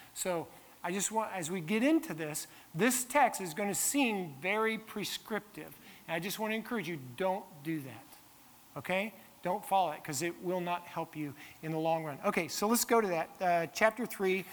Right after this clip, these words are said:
Colossians chapter three, what Jess read, verse twenty. "Children, obey your parents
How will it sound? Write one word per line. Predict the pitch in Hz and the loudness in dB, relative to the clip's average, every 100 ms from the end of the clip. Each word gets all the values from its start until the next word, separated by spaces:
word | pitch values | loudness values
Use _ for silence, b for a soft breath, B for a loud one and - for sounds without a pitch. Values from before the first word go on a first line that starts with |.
| B - | B -4
Colossians | - 190 190 196 | 6 6 6 -2
chapter | - 202 196 196 | -2 -2 -2 -6
three, | - 170 | -2 -2
what | 165 180 | -2 -4
Jess | 160 180 - | -2 -2 -2
read, | 165 165 B B - | -4 -4 B B 0
verse | 180 208 - - | 4 6 4 -2
twenty. | - 220 165 127 - - - - - - - - - - - B B B B B B - - - - | 4 6 6 0 -12 -20 -20 -16 -14 -14 -20 -20 -20 -20 -20 B B B B B B -20 -20 -20 -8
"Children, | - - 254 254 226 185 160 - | 2 6 8 8 6 4 0 -4
obey | 185 160 226 240 | -2 4 8 8
your | 247 226 | 6 4
parents | 233 233 233 226 | 6 6 6 4